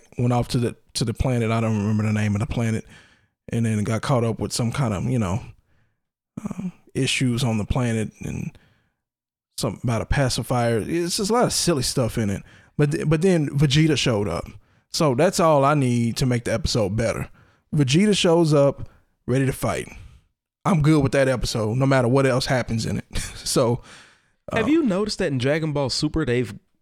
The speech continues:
Speaker 2: gone more of a Dragon Ball type route?
Speaker 1: Mm-hmm.
Speaker 2: And, and, but that's the weird thing about it. Like, in this, to me, this is just to me, this is my opinion. To me, the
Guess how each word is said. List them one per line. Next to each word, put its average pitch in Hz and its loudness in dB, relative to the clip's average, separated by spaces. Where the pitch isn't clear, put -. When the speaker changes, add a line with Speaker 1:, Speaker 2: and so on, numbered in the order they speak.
Speaker 2:
gone 123 2
more 123 2
of 110 0
a 104 0
Dragon 127 0
Ball 127 2
type 147 -2
route? 156 -2
Speaker 1:
Mm-hmm. 131 2
Speaker 2:
And, 185 0
and, 180 -4
but 196 -2
that's 214 -2
the 170 -2
weird 160 2
thing 135 -2
about 117 0
it. 85 -4
Like, 107 -2
in 143 4
this, 160 0
to 170 2
me, 196 2
this 180 0
is 175 -6
just 147 -2
to 131 -2
me, 110 0
this 127 -2
is 123 -8
my 110 0
opinion. 98 -2
To 120 0
me, 175 2
the 127 0